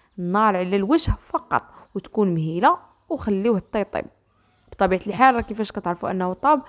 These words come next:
خاصكم ضروري تمسوا ديك الطبقه وتلقاوها متماسكه وناشفه. اذا هذا هو الشكل ديال الكيك كما كتشوفوا، كيجي خفيف بزاف واسفنجي مع داك المذاق ديال القهوه والكراميل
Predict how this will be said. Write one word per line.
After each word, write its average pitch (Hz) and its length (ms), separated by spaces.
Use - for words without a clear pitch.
خاصكم - 380
ضروري 196 400
تمسوا 196 400
ديك 180 120
الطبقه 190 360
وتلقاوها 208 500
متماسكه 190 640
وناشفه. 170 440
اذا 208 220
هذا 220 140
هو 226 120
الشكل 262 320
ديال 208 160
الكيك 208 220
كما 190 160
كتشوفوا، 180 540
كيجي 180 380
خفيف 170 320
بزاف 190 440
واسفنجي 170 680
مع 180 60
داك 190 200
المذاق 190 320
ديال 185 160
القهوه 175 460
والكراميل 180 720